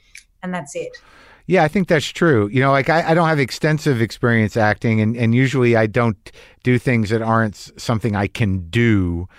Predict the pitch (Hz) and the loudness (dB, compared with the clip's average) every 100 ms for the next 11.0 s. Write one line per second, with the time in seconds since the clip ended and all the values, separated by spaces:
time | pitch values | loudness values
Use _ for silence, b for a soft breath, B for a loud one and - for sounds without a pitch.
0 | B B - 113 120 127 139 131 131 127 | B B -4 -2 0 0 -2 0 2 2
1 | 127 139 - 120 117 113 104 B B - | 2 0 -2 0 2 2 0 B B -2
2 | 107 123 120 104 127 120 110 110 113 107 | -2 0 0 0 0 0 2 0 0 0
3 | 104 147 151 139 131 123 - 120 123 101 | 0 0 2 2 2 0 0 0 0 0
4 | 104 95 104 90 101 87 98 92 - - | -2 -2 -2 -2 -4 -4 -2 -2 -4 -14
5 | B B - 110 107 107 107 104 104 82 | B B -4 0 2 2 2 2 2 0
6 | 120 117 107 - 107 - - 123 127 110 | -2 0 -2 -4 -6 -2 0 -2 0 0
7 | 104 101 98 - 110 - 90 78 B 107 | 0 -2 -4 -2 -2 -2 -8 -8 B -4
8 | 127 156 170 - 151 120 120 117 95 110 | -2 2 0 0 0 2 2 2 0 0
9 | 107 101 B - 127 131 117 120 117 110 | 0 -2 B -4 -2 -2 -2 2 2 2
10 | 117 107 - 110 98 B B - 120 104 | 0 0 0 0 0 B B -4 -2 -4